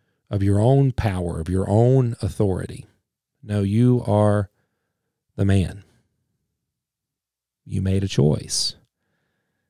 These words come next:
We want to hold you accountable to that choice. Sure, your partner has made choices, and we'll deal with those when it's appropriate,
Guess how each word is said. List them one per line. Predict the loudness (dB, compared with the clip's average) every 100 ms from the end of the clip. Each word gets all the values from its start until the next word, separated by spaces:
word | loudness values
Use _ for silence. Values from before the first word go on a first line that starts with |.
| _ -6
We | 0
want | 2
to |
hold | 2 2
you | 2
accountable | 0 0 0 0
to | -2
that | -6 -12
choice. | -12 -12 -12 -14 -14 _ _ _ _ _ _
Sure, | -10 -4 -2 -2
your | -2
partner | 0 2 2 0
has | -2
made | -2 -6
choices, | -6 -6 -6 -8 -6 -8 -10 _ _ _ _ _ _ -6
and | 0
we'll | 2 4
deal | 4 6
with | 4 2
those | 0 0
when | 0
it's | -2
appropriate, | -2 2 4 4 -2 -14 -16